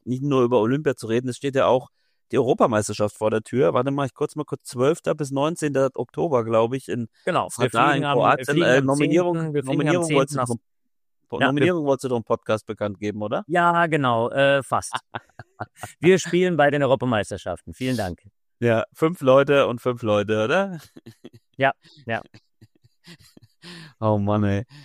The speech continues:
Speaker 2: Wird noch
Speaker 1: Krieg ich
Speaker 2: ein,
Speaker 1: nicht
Speaker 2: wird noch einen
Speaker 1: raus.
Speaker 2: Augenblick dauern, ähm, aber tatsächlich
Speaker 1: Wann
Speaker 2: wollen wir
Speaker 1: ist Nominierung?
Speaker 2: natürlich bei
Speaker 1: Anfang, Anfang Oktober wahrscheinlich dann irgendwann, ne?
Speaker 2: Genau, wir wollen, wollen, wollen die Europameisterschaften natürlich auch nutzen, um anzugreifen. Das ist gar keine Frage.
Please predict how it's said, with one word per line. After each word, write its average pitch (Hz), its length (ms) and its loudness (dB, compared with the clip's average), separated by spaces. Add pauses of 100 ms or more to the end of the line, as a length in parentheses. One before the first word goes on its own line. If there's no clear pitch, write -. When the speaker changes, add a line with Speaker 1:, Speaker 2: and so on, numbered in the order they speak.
(920)
Speaker 2:
Wird 160 180 0
noch 180 100 2
Speaker 1:
Krieg 151 100 2
ich - 60 2
Speaker 2:
ein, 117 60 2
Speaker 1:
nicht 120 80 2
Speaker 2:
wird 175 100 -2
noch - 80 2
einen - 80 4
Speaker 1:
raus. - 60 0
Speaker 2:
Augenblick 151 360 0
dauern, 160 440 2 (640)
ähm, 131 320 0
aber 131 260 2
tatsächlich 135 800 -2
Speaker 1:
Wann 131 160 2
Speaker 2:
wollen - 0 -
wir 120 60 4
Speaker 1:
ist 131 200 0
Nominierung? 131 280 2
Speaker 2:
natürlich 120 180 4
bei 120 60 2
Speaker 1:
Anfang, 120 160 -2 (100)
Anfang 117 260 -2
Oktober 110 400 0
wahrscheinlich 101 380 -2
dann 101 160 -8
irgendwann, 98 280 -6
ne? 101 60 -2
Speaker 2:
Genau, 110 220 2
wir 113 100 2
wollen, 123 340 2
wollen, 123 280 2
wollen 135 180 4
die 131 80 2
Europameisterschaften 123 720 0
natürlich 127 380 -2
auch 107 140 -2
nutzen, 120 320 -4
um 107 80 -4
anzugreifen. 92 640 -8
Das 95 120 -10
ist 101 120 -10
gar 95 140 -8
keine 92 240 -10
Frage. 82 320 -16